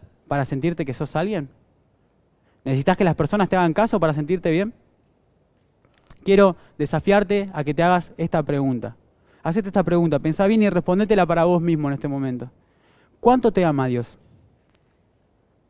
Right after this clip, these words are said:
Según tu perspectiva, ¿cuánto te ama Dios?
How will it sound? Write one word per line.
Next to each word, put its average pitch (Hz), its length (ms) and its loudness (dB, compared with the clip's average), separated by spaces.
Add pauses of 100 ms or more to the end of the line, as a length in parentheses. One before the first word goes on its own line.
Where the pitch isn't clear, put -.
(240)
Según 190 320 0
tu 220 120 0
perspectiva, 156 600 0 (240)
¿cuánto 226 300 2
te 175 100 -2
ama 139 200 -2
Dios? 113 260 -10